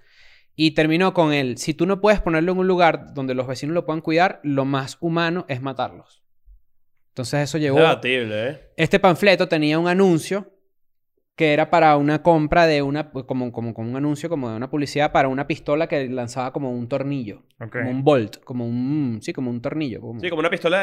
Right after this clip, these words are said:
Speaker 2: de, de clavos.
Speaker 1: Ajá, que era para, para matarlo y eso tenía un instructivo de dónde tenías que darle al, al animal para matarlo de forma humana
Speaker 2: Dios,
Speaker 1: y
Speaker 2: María,
Speaker 1: que no
Speaker 2: eso, o sea, me estás contando lo peor de la historia humana.
Speaker 1: Bueno, lo pe-, bueno, lo peor
Speaker 3: Mira,
Speaker 1: de la historia
Speaker 3: ¿quién
Speaker 1: humana
Speaker 3: contra-
Speaker 1: es la Segunda Guerra Mundial en
Speaker 2: No, no,
Speaker 1: general.
Speaker 2: no, no,
Speaker 1: Esto
Speaker 2: no,
Speaker 1: es
Speaker 2: no,
Speaker 1: al
Speaker 2: no,
Speaker 1: lado
Speaker 2: no,
Speaker 1: de
Speaker 2: no,
Speaker 1: eso,
Speaker 2: no, no,
Speaker 1: pues.
Speaker 2: las mascotas.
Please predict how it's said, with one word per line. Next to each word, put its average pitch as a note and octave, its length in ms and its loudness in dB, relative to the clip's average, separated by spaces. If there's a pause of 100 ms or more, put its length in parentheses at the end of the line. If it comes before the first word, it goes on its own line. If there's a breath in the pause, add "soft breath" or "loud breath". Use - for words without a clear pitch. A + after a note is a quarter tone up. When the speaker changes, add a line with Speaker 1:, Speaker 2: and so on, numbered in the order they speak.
Speaker 2:
de, C3 80 -6
de C3 120 -2
clavos. C#3 460 0
Speaker 1:
Ajá, C#3 540 0
que C#3 140 2
era C#3+ 140 6
para, C3+ 460 4
para B2 160 -2
matarlo D3 460 2
y D3 100 2
eso C3 140 -4
tenía C#3 160 -4
un D3 80 -2
instructivo D#3 500 -2
de C3 60 2
dónde B2 220 -4
tenías A#2+ 260 -10
que - 100 -8
darle B2+ 220 -4
al, C3+ 180 -8
al C3 80 -10
animal B2 320 -8
para D3 160 0
matarlo A#2 340 -2
de C3 60 2
forma A#2+ 260 -2
humana C3+ 340 0
Speaker 2:
Dios, - 100 -10
Speaker 1:
y - 20 -2
Speaker 2:
María, A#2+ 180 0
Speaker 1:
que A2+ 60 -4
no A2 140 -6
Speaker 2:
eso, D3 240 -2
o D3 80 -6
sea, D3+ 240 0
me C3 100 -4
estás C3+ 160 -12
contando D#3+ 380 -4
lo D#3+ 120 -2
peor B2+ 380 0
de D#3+ 120 0
la C#3+ 120 2
historia C3+ 400 -2
humana. B2+ 300 -4
Speaker 1:
Bueno, A#2 240 -2
lo A2 120 -4
pe-, - 100 -14
bueno, A2+ 220 -8
lo G#2 140 -8
peor G#2 140 -4
Speaker 3:
Mira, C#3+ 60 4
Speaker 1:
de D#3 40 6
la D3+ 60 4
historia C3 240 4
Speaker 3:
¿quién - 20 4
Speaker 1:
humana D3+ 200 6
Speaker 3:
contra- E3 80 6
Speaker 1:
es E3+ 60 2
la F3+ 100 6
Segunda D3 300 2
Guerra E3 180 4
Mundial D3+ 260 4
en F3+ 60 6
Speaker 2:
No, F#3+ 100 4
no, - 60 2
Speaker 1:
general. F3 260 6
Speaker 2:
no, G3+ 60 2
no, G3 80 4
Speaker 1:
Esto G3 120 4
Speaker 2:
no, F#3 80 8
Speaker 1:
es F#3+ 120 8
Speaker 2:
no, G3+ 60 8
Speaker 1:
al G#3+ 80 8
Speaker 2:
no, G#3 60 8
Speaker 1:
lado F#3+ 220 6
Speaker 2:
no, G3+ 60 6
Speaker 1:
de F3+ 80 8
Speaker 2:
no, G3 40 6
Speaker 1:
eso, F#3+ 120 2
Speaker 2:
no, F#3+ 40 6
no, F#3+ 60 2
Speaker 1:
pues. F#3+ 100 6
Speaker 2:
las E3 120 2
mascotas. - 640 -4